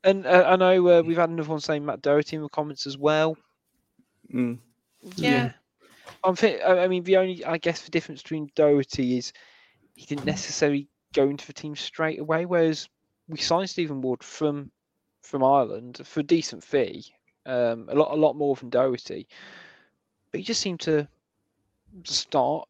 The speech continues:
Speaker 1: and score and, I say, ma-, make that difference at a time, at a time Wolves needed it. Yeah, well, right, right. It is, it is position dependent,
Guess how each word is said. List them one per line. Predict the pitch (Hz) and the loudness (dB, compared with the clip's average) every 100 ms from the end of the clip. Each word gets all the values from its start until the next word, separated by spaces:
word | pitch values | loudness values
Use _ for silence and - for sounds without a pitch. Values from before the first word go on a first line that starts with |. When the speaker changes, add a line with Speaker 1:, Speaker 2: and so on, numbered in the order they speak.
| 160 | -12
Speaker 1:
and | 160 | -10
score | - - 123 135 151 160 | -8 -2 2 4 2 0
and, | 156 151 151 - _ _ _ _ _ _ _ _ _ _ _ _ | -2 -6 -12 -14 _ _ _ _ _ _ _ _ _ _ _ _
I | |
say, | 151 160 | -2 0
ma-, | 135 131 131 - | 0 0 -2 -2
make | 139 143 - | -4 -4 -4
that | 151 - _ _ | -6 -6 _ _
difference | - 139 - 160 | -8 -6 -10 -8
at | - | -8
a | |
time, | - 151 143 127 | -4 -2 -2 -4
at | - | -10
a | 80 | -10
time | - 139 131 | -2 -2 -2
Wolves | 131 127 | -6 -8
needed | 131 131 143 156 | -8 -8 -2 0
it. | 160 - - - _ _ _ _ _ _ _ _ | 0 -2 -20 -20 _ _ _ _ _ _ _ _
Yeah, | 190 185 156 | 0 2 6
well, | 180 170 | 4 6
right, | 160 127 | 2 2
right. | 127 90 139 | 0 2 2
It | 131 | 2
is, | 151 - | 0 -4
it | - | -8
is | - 143 156 - _ _ | -4 -2 -2 -4 _ _
position | 156 139 135 - | -2 -2 -4 -6
dependent, | 127 147 123 123 120 120 - | -6 -4 -4 -4 -12 -10 -14